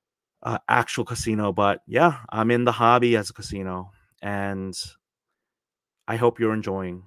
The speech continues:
the casino. I hope you're not losing your shirt. But, again, sometimes with transactions, it, it can be binary. It can be a winner and a loser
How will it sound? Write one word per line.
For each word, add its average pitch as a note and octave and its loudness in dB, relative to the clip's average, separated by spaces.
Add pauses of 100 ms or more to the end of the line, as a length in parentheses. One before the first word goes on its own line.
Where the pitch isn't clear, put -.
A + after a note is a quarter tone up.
the - -20
casino. F#2 -10
I F#2 -10
hope G#2+ -6
you're G#2+ -2
not F#2+ -4 (640)
losing G#2 -6
your F#2 -8
shirt. F2+ -10 (680)
But, F#2+ -4 (420)
again, G2 -4 (240)
sometimes G#2 -6
with G2+ -8
transactions, G2 -8
it, G2 -6
it F#2+ -6
can G#2+ -4
be G2+ -4
binary. F#2 -6
It - -18
can G2 -8
be G2+ -8
a G2 -6
winner F#2+ -8
and F#2 -8
a F#2 -8
loser F#2 -8